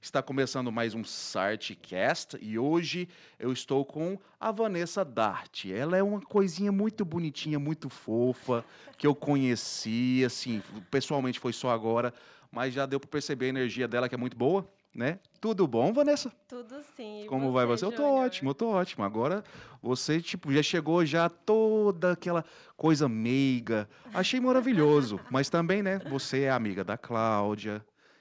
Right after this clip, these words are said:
Speaker 1: Então, é, ela falou que você tem uma história muito bonita também.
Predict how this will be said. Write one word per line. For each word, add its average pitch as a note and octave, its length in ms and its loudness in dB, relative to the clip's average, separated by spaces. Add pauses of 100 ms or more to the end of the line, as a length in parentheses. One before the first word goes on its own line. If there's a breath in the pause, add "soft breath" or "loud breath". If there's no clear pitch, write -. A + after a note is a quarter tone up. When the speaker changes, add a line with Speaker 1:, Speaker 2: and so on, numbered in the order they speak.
(160 soft breath)
Speaker 1:
Então, F2+ 580 -8 (560 soft breath)
é, F#2 560 -2
ela F#2+ 260 -2
falou G2 240 -4
que - 80 -14
você F#2 160 -10
tem G2 140 -4
uma F#2+ 60 -4
história F2+ 320 -4
muito F#2 240 -4
bonita G#2+ 520 -2
também. F#2+ 580 -4